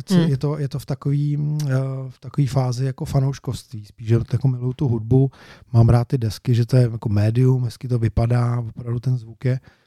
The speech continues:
Speaker 1: skvělý, já to mám strašně rád, jsem v tom vychovaný, že vždycky si kupuju od malička. A baví mě to prostě číst si, prohlížet si to, hrabat se v těch deskách a nacházet nový jako věci. A samozřejmě, že mě pak baví,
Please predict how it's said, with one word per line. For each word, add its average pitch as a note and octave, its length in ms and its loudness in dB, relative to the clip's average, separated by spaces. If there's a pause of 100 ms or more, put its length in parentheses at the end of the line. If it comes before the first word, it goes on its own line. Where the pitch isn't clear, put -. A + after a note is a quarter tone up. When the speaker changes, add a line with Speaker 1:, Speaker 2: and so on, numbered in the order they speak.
Speaker 1:
skvělý, A#2 360 2
já G#2+ 100 -2
to B2 100 -4
mám A#2+ 140 4
strašně B2 400 0
rád, A2 340 -6
jsem - 260 -6
v - 80 -8
tom C3 140 4
vychovaný, G#2 560 2
že A2+ 80 2
vždycky G#2 300 -4
si B2+ 120 -4
kupuju B2 300 -6
od A#2 120 -10
malička. A2 580 -2 (1000)
A A2 340 2
baví A2+ 280 6
mě C#3+ 140 4
to B2+ 140 -4
prostě A#2+ 420 -2
číst B2 600 0
si, C3+ 180 0
prohlížet A#2+ 680 4
si - 160 -2
to, B2+ 220 2
hrabat A2 360 -2
se C3 120 2
v - 60 -4
těch C3 180 0
deskách A#2 600 -2
a B2 140 -4 (480)
nacházet B2+ 600 0
nový C3 320 0
jako C3 240 0
věci. B2+ 540 -2 (560)
A B2 60 -12
samozřejmě, B2 480 8
že B2 120 8 (180)
mě A#2+ 100 8
pak B2 180 0
baví, B2+ 600 -4